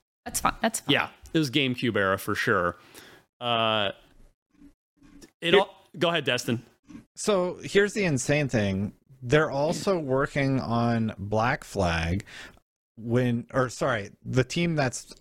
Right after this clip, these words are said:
Speaker 3: making this rumor Black Flag thing is also working on Skull and Bones, correct? 'Cause
Speaker 2: Well, they're
Speaker 3: that sends
Speaker 2: helping,
Speaker 3: my
Speaker 2: I
Speaker 3: spider
Speaker 2: guess.
Speaker 3: sense going off.
Speaker 2: Yeah.
Speaker 3: Because everybody thought that Black Flag was going to get this multiplayer component, right?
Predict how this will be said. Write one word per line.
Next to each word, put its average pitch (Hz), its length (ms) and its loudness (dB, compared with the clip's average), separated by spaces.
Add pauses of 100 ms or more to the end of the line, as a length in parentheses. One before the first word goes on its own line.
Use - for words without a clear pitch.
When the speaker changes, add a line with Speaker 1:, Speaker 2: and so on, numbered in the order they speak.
(220)
Speaker 3:
making 127 400 2
this 107 200 0
rumor 120 240 2
Black 107 360 0
Flag 92 320 -2
thing 98 240 2
is 92 140 2
also 113 400 0
working 107 360 0
on 95 140 2
Skull 104 260 0
and 95 120 0
Bones, 95 360 0
correct? 95 500 0 (640)
'Cause 113 360 6
Speaker 2:
Well, 143 120 -6
they're 135 140 4
Speaker 3:
that - 100 -4
sends 190 260 0
Speaker 2:
helping, 127 100 0
Speaker 3:
my 117 80 0
Speaker 2:
I - 20 0
Speaker 3:
spider 127 400 2
Speaker 2:
guess. 123 100 -2
Speaker 3:
sense 123 280 0
going 113 300 2
off. 107 460 0
Speaker 2:
Yeah. 87 200 -2 (480)
Speaker 3:
Because 113 720 2 (640)
everybody 151 580 2
thought 123 560 0 (520)
that 110 320 0 (220)
Black 120 420 0
Flag 101 500 0
was 110 160 0
going 120 280 0
to 117 60 0
get 113 220 -2
this 110 200 0
multiplayer 107 680 2
component, 90 640 2
right? 92 380 2